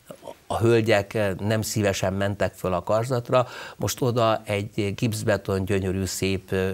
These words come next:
kovácsolt vaskorláttal ellátott, ö, tölgyfával burkolt, ö, lépcső vezet föl. Ö, a karzatnak a korábbi,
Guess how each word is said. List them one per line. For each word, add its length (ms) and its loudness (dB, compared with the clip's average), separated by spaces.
kovácsolt 500 0
vaskorláttal 800 -2
ellátott, 840 -2
ö, 160 0
tölgyfával 680 -2
burkolt, 680 -4
ö, 140 0
lépcső 460 -4
vezet 360 -2
föl. 300 2
Ö, 160 2
a 220 -4
karzatnak 840 0
a 200 -2
korábbi, 800 0